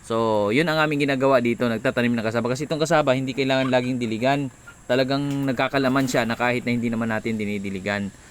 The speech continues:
So, napakalaking tulong kapag ka tayo merong tinatyaga, balang araw, meron tayong makikita.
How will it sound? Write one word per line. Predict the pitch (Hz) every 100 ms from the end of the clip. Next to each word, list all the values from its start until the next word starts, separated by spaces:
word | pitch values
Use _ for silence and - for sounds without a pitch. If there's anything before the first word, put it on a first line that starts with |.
| -
So, | - 113
napakalaking | 151 165 170 170 165
tulong | 175 175 147 123
kapag | 131 131
ka | 131
tayo | 131 135
merong | 127 123 123
tinatyaga, | 120 117 113 110 104 104
balang | 110 110 104
araw, | 113 120 120 101 - - -
meron | 113 123 120
tayong | 117 117 113
makikita. | 110 107 110 117